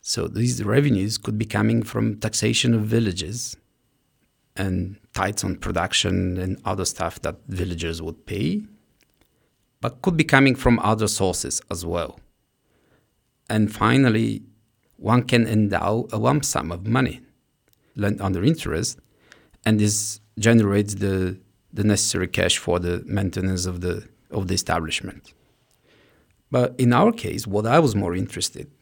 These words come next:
is to look into those provincial possessions, those revenues from villages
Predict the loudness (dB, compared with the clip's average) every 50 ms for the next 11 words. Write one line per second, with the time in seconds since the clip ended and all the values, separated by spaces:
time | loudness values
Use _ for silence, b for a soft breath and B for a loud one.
0 | b b b b b -4 -2 0 0 0 0 -2 -4 -6 -6 -8 -10 _ _ -6
1 | -4 -2 0 0 0 0 4 4 4 4 4 2 2 4 4 4 4 4 2 0
2 | -2 -8 -18 -20 _ _ _ _ _ -6 0 2 4 4 4 2 -2 -4 -2 0
3 | 4 4 4 4 4 2 0 -2 -2 -2 -2 0 2 2 2 0 -2 -4 -6 -4
4 | -4 -4 -4 -4 -6 -8 -6 -2 2 2 4 4 6 4 4 4 2 -2 -2 -2
5 | -2 -2 0 0 -2 -2 -2 -2 -4 -6 -6 -6 -6 -8 -8 -10